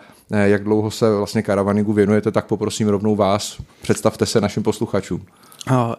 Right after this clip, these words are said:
Speaker 2: já jsem Pavel Hrdlička, věnuju se tomu zhruba takových deset, možná už dneska přes deset let. Dostal jsem se k tomu tak, že kamarád si koupil, eh, poškozený karavan a měl s tím poměrně vážnou dopravní nehodu, a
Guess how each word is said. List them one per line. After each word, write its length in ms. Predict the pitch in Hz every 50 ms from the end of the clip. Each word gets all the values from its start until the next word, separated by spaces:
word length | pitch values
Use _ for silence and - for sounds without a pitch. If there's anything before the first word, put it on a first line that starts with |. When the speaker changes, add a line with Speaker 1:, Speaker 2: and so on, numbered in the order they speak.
| -
Speaker 2:
já 80 | 123 127
jsem 160 | - - 151
Pavel 240 | 139 156 151 147 127
Hrdlička, 600 | 107 107 - 120 123 - - - 175 170 165 170
věnuju 320 | 160 143 135 131 135 131
se 140 | 123 - 139
tomu 280 | 120 - 131 131 131 123
zhruba 320 | - 131 131 120 117 117
takových 540 | - - 117 - - 120 120 117 113 113 110 -
deset, 380 | 113 107 - - - 139 127
možná 340 | 127 120 117 113 - 117 113
už 160 | 113 117 -
dneska 280 | - 127 117 - - -
přes 340 | - - - 110 107 107 -
deset 320 | 123 120 - - 156 143
let. 380 | 151 151 151 151 156 156 - - - - - - - - _ _ -
Dostal 340 | 127 - - - 135 131
jsem 200 | 120 - 143 131
se 120 | - - 135
k 80 | -
tomu 220 | - 143 131 131 127
tak, 320 | - - 127 123 120 113
že 300 | 117 113 120 120 120 117
kamarád 560 | 117 - - 120 117 120 117 117 117 117 -
si 260 | - - - - - 127
koupil, 1040 | - - - 139 131 127 127 - _ - 135 127 123 123 123 120 120 120 120 117
eh, 180 | 123 120 117 113
poškozený 580 | - 131 120 - - 139 123 139 139 127 - -
karavan 680 | - 117 117 135 147 156 160 160 160 160 165 165 160 - - - - - - - _ _ _
a 260 | - 127 123 123 123
měl 240 | 123 127 127 123 123
s 80 | 120 -
tím 340 | - 139 131 123 123 120 120
poměrně 480 | - 127 127 123 123 120 123 131 131
vážnou 340 | 120 117 113 110 - 131 127
dopravní 440 | 120 123 120 - 127 120 117 127 120
nehodu, 540 | 107 113 113 139 139 147 143 143 143 143 143 - - - _ _ -
a 260 | 131 123 120 120 120